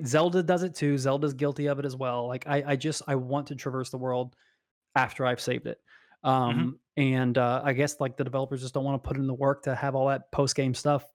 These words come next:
Speaker 1: but, um, <sighs> hopefully they, they fix that with, with this, with this release. I would love to see an ending that allows you to continue to traverse the world afterwards, after everything's said and done.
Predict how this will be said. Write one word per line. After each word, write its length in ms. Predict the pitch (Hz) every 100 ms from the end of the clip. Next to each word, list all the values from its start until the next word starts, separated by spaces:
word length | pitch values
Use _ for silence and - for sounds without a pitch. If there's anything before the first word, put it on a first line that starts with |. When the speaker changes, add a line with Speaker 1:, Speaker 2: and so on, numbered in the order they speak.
| _
Speaker 1:
but, 240 | 135 127 131
um, 440 | 131 131 123 117 - _ _ _ _ _ _ _ - _ _ _ _ _ -
<sighs> 60 | - - - - 160 - - _ _ _ _ _ _ -
hopefully 440 | - 180 180 165 151
they, 180 | 143 139
they 160 | 139
fix 260 | - 127 -
that 240 | 110 - -
with, 160 | 131 120 _
with 160 | 123 -
this, 280 | 117 - 123
with 140 | 120
this 200 | 120 -
release. 320 | 127 120 -
I 20 | 120
would 100 | 127
love 200 | 127 127
to 80 | 127
see 220 | - 120
an 120 | 117
ending 380 | 123 120 117 131 - - - - _
that 160 | 131 139
allows 340 | 131 131 127
you 60 | 123
to 80 | 123
continue 440 | 135 123 135 127
to 220 | 127 127 - - - - _ _ _ _ _ -
traverse 300 | 139 127 120
the 80 | 127
world 240 | 135 -
afterwards, 560 | 123 - - - - - 135
after 220 | 127 131
everything's 340 | 123 123 120
said 140 | 127 120
and 80 |
done. 180 | 117 104